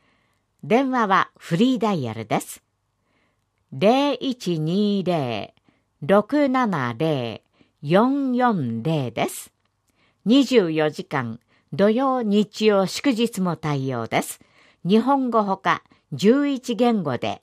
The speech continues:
対応しています。その他相談窓口。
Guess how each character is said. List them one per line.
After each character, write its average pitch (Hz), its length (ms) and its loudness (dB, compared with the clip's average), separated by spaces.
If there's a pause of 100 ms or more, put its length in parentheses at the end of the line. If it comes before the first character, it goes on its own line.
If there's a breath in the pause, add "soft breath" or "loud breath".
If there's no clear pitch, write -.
対 151 320 0
応 139 120 -2
し - 160 -10
て 127 140 -4
い 117 100 -6
ま 131 140 0
す。 - 180 -12 (1600)
そ - 240 4
の 285 160 4
他 147 380 -2
相 240 320 2
談 226 320 0
窓 170 280 -2
口。 143 380 -10